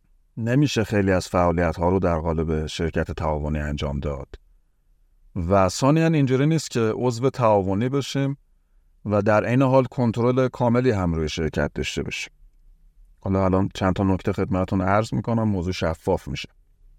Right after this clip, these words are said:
شرکت تعاونی باید حداقل هفت تا عضو داشته باشه. یعنی که دارم می‌گم حداقله، یعنی شاید برای یه فعالیتی بگن نه تا عضو.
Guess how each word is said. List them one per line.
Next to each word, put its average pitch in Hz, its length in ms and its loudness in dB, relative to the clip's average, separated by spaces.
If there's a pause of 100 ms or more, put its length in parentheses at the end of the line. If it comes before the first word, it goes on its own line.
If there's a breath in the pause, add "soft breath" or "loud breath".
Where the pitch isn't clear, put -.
(2500)
شرکت 185 440 2
تعاونی 170 440 4
باید 147 260 2
حداقل 120 520 2
هفت 123 320 -4
تا 127 80 2
عضو 101 300 0
داشته - 360 -10
باشه. - 280 -12 (880)
یعنی 87 140 0
که 98 100 -2
دارم 90 280 2
می‌گم 90 320 2
حداقله، 87 920 2
یعنی 76 200 -2
شاید 82 240 -2
برای 82 240 -2
یه 82 120 0
فعالیتی 78 560 -2
بگن 87 260 0
نه 92 260 0
تا 73 80 -8
عضو. - 240 -14